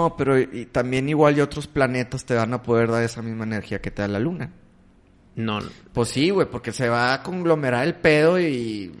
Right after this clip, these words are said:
Speaker 1: ya no sabes qué chingados va a pasar.
Speaker 2: Y si algo más fuerte se va acercando y nos aleja del sol,
Speaker 1: Mm.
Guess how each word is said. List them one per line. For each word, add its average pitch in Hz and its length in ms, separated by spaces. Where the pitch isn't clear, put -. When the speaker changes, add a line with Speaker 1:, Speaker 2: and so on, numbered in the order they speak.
Speaker 1:
ya - 120
no 104 100
sabes 131 240
qué 123 100
chingados 143 320
va 143 60
a 143 80
pasar. 151 360
Speaker 2:
Y 135 80
si 135 200
algo 147 200
más 165 280
fuerte 156 360
se 147 120
va 135 60
acercando 147 760
y 131 120
nos 120 200
aleja 110 320
del 160 140
sol, 131 420
Speaker 1:
Mm. 110 200